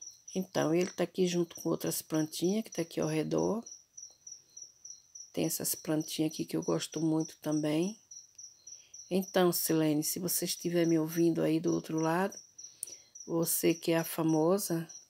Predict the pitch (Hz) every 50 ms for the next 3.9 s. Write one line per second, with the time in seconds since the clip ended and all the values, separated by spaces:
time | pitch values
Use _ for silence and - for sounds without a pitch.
0 | _ - - - 175 170 165 - - 170 170 170 156 156 165 170 165 160 156 160
1 | 160 - _ - 147 143 147 165 175 - - - - - - - - - - -
2 | 190 190 185 165 165 170 180 165 160 156 151 156 156 151 147 151 - 151 147 156
3 | 147 139 151 175 - - - - - - - 131 131 147 - - - -